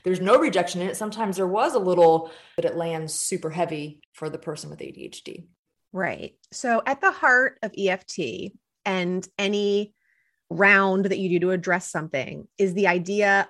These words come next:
Speaker 2: of trying to come to a place of love, acceptance, and forgiveness of self, and potentially, if possible, of others that may be involved in the situation.
Speaker 1: Okay.
Speaker 2: And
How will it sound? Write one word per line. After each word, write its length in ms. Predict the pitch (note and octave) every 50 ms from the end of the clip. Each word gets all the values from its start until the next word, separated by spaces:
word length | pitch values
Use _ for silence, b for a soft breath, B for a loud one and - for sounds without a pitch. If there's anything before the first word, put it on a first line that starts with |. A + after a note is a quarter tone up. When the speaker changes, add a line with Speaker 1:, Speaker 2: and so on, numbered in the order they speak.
| _ G3
Speaker 2:
of 180 | F3 D#3+ -
trying 300 | - - - C4 A3+ A#3+
to 60 | A#3+
come 200 | A#3+ - - G3+ F#3+
to 60 | G3
a 60 | F#3+
place 480 | F#3+ - _ E3+ D#3 D#3 D#3 D3 - _ _
of 140 | E3+ D#3+ E3+
love, 560 | D#3+ E3 E3+ E3 E3+ F#3 G3+ G#3+ A3+ A3 A3 _ -
acceptance, 920 | F#3 - - - - F#3 D#3+ - _ - F#3+ F3+ F3+ F#3 F#3+ - - - _ _
and 140 | F3+ F#3 F3
forgiveness 960 | - - E3+ F3 E3 D#3+ D3 C#3+ C#3 G#2+ C3 E3+ - - - - - - _ _ -
of 160 | G#3 G3+ G3+
self, 500 | - - - G#3 E3+ - - - - - _ _ -
and 320 | G3+ G3+ G3+ G3 G3+ G3 - _ _ _ _ _ _ _
potentially, 480 | - A3+ - C4 C4 B3+ B3 B3+ A#3+ A3
if 100 | G3+ -
possible, 540 | - - G3 G3+ - A3+ F#3+ F#3+ F#3 F3+ -
of 80 | F#3+ F3 -
others 280 | F3+ E3+ E3+ E3+ D#3
that 100 | E3 -
may 120 | E3+ E3 E3
be 120 | D#3+ E3
involved 360 | D#3+ D#3 C#3+ C3 C3+ D#3 D3+
in 40 | D3
the 80 | D3 C#3+
situation. 580 | - - - - C3 F#2 - - - - - - _ _ b b b b b b b b -
Speaker 1:
Okay. 120 | E3 D#3+ -
Speaker 2:
And 460 | A3+ A3 A3 G#3+ G#3+ G#3+ G#3+ G#3+ G#3+